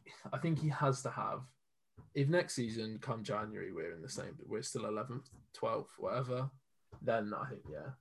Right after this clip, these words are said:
like, the conversation has to be had, especially if we sign people this window.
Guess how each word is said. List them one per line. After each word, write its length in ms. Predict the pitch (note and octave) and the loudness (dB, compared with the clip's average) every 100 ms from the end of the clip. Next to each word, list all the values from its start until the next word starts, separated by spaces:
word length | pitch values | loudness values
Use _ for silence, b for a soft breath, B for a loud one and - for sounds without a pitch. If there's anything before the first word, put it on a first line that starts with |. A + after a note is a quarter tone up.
| _ - | _ -4
like, 220 | F2+ - | -4 -4
the 80 | G2+ | -4
conversation 480 | A2 G#2 G#2 A2+ A#2+ | -4 -4 -6 -6 -6
has 120 | G#2 | -6
to 60 | G#2+ | -6
be 60 | |
had, 80 | F#2 | -6
especially 400 | C#3+ D3 C#3 A#2+ | 4 6 8 4
if 100 | A2 | 0
we 100 | G#2+ | -2
sign 220 | - G#2 | -2 -4
people 260 | C#3 C#3 - | -6 -8 -8
this 120 | - | -6
window. 340 | G#2+ G2+ D3+ | -6 -4 -6